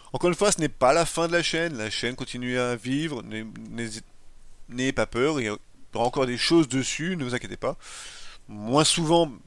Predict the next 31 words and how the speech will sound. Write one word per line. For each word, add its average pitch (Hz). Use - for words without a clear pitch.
forcément, 123
parce 110
que 101
voilà, 123
mais 190
il 196
y 185
aura 180
des 180
choses, 170
ne 151
vous 156
inquiétez 147
pas, -
il -
y -
aura 107
de 117
belles 139
choses 135
dessus. 135
C'est, 190
c'est, 147
c'est 208
sûr, -
quasiment 143
sûr -
en -
tout -
cas. -
<laughs> -